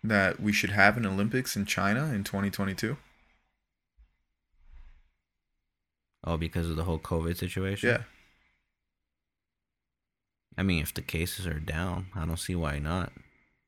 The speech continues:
Speaker 1: I don't know about that.
Speaker 2: Why?
Speaker 1: I mean, whether they wanna admit it or not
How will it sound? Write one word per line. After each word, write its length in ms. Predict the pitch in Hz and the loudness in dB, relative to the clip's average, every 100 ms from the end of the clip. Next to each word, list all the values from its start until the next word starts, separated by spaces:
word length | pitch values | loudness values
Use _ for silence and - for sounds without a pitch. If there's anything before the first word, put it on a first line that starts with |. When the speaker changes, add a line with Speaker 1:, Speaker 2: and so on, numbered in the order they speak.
| _ _ | _ _
Speaker 1:
I 440 | 139 170 190 196 208 | 0 2 2 6 6
don't 140 | 208 | 6
know 80 | 208 | 4
about 300 | 156 110 104 | 8 8 8
that. 320 | - - - - - - - _ _ _ _ _ _ _ _ _ _ _ _ _ _ _ _ _ | 4 2 0 -8 -20 -20 -20 _ _ _ _ _ _ _ _ _ _ _ _ _ _ _ _ _
Speaker 2:
Why? 340 | - 92 87 90 - - _ _ _ _ _ _ - | -4 0 0 -2 -8 -20 _ _ _ _ _ _ 2
Speaker 1:
I 80 | 147 | 6
mean, 420 | 170 143 117 - - - - _ _ _ - - - - _ - | 8 8 6 2 -8 -20 -20 _ _ _ -20 -20 -20 -20 _ 2
whether 680 | 127 135 127 120 113 107 107 - - | 8 10 12 10 10 6 4 -6 0
they 240 | 104 123 | 6 8
wanna 300 | 117 120 113 | 8 8 8
admit 300 | 104 110 113 | 8 8 8
it 100 | 101 | 8
or 120 | 95 | 6
not 400 | 95 165 143 101 | 6 8 8 6